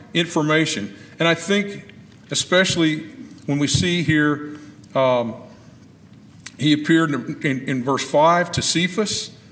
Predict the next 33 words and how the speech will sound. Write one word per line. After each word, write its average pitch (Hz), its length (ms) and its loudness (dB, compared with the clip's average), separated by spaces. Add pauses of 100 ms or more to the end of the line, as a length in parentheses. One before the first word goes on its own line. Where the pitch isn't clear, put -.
(680)
then 156 300 2
to 143 120 0
the 123 100 -2
twelve. 185 640 2 (680)
After 156 260 2
that, 151 220 6
he 147 100 2
appeared 151 460 0
to - 60 -2
more 143 280 0
than 127 140 -2
five 147 380 2
hundred 139 320 -2
brethren 160 360 4
at 160 80 -4
one 160 220 0
time, 165 440 0 (600)
most 165 260 2
of 147 120 0
whom 160 260 0
remain 147 460 0
until 151 260 -2
now. 147 360 0 (180)
What's - 160 -6
he 196 60 0
saying 175 360 -2
by 110 160 0
that? 101 240 -2
What's 147 140 -6
he 165 60 -2
mean 175 200 -2
by 117 140 0
that? 98 320 -4